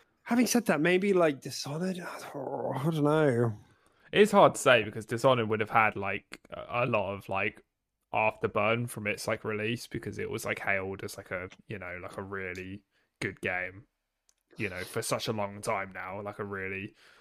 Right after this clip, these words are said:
Speaker 1: Yeah.
Speaker 2: really good series. So a lot of people would have still played it in the last, like, couple years or this year or something like that, you know. So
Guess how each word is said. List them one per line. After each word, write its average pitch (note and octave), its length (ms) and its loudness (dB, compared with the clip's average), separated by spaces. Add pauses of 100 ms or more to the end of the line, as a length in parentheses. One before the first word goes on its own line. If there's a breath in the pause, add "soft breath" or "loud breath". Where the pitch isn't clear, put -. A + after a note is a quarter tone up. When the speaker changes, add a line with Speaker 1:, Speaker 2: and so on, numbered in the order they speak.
(120)
Speaker 1:
Yeah. G#2 460 -4
Speaker 2:
really G#2+ 320 0
good G2+ 200 -2
series. G2 460 -2
So G#2+ 220 -2
a - 20 0
lot A#2 200 2
of - 80 -8
people G#2+ 380 -6
would F#2+ 180 -8
have G2 120 -10
still G#2 240 -4
played G#2+ 360 -2
it F#2+ 120 -12
in G2+ 80 -14
the G2+ 80 -12
last, F#2+ 300 -8
like, G2+ 240 -8
couple - 300 -12
years G2 480 -6
or F#2+ 160 -10
this G2 280 -10
year G2 360 -4
or F#2+ 40 -8
something G2+ 300 -14
like F#2+ 160 -10
that, G2+ 320 -6
you A2 80 -8
know. G2 220 -10
So - 180 -10